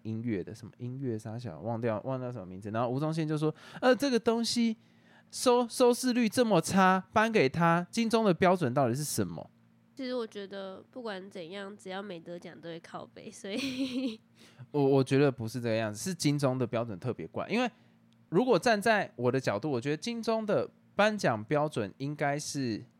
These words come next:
Speaker 1: 跟金曲一样有没有进步，不然如果你以收视率来讲，那每一年得奖都综艺大热门啊。
Speaker 2: 综艺玩很大吧？
Speaker 1: 呃，对了，类似这样，就是，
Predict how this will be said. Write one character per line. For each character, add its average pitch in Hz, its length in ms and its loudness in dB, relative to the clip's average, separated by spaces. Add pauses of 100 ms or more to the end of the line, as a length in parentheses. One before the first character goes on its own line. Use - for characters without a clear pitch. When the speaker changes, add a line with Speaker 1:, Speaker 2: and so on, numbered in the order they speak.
(400)
Speaker 1:
跟 160 200 2
金 143 180 2
曲 110 200 -4
一 90 40 -2
样 107 180 -2
有 101 120 -4
没 104 100 -6
有 107 80 -2
进 98 240 -10
步， 85 220 -12 (580)
不 233 80 0
然 220 180 6
如 165 140 4
果 226 100 6
你 170 160 0
以 156 100 0
收 151 180 2
视 165 160 -2
率 160 100 2
来 117 160 2
讲， 113 160 -4
那 147 100 0
每 120 220 0
一 156 60 0
年 127 160 0
得 117 180 0
奖 104 180 -2
都 113 80 -2
综 120 200 -4
艺 117 40 -6
大 117 120 0
热 113 120 0
门 92 140 -10
啊。 90 100 -14 (600)
Speaker 2:
综 233 180 -6
艺 226 80 -2
玩 196 180 -4
很 170 120 -10
大 180 240 -8
吧？ 247 140 -10 (220)
Speaker 1:
呃， 117 120 2
对 190 160 4
了， 113 140 4
类 170 180 2
似 160 180 -6
这 151 80 -2
样， 147 120 -2
就 196 120 -2
是， 196 160 -10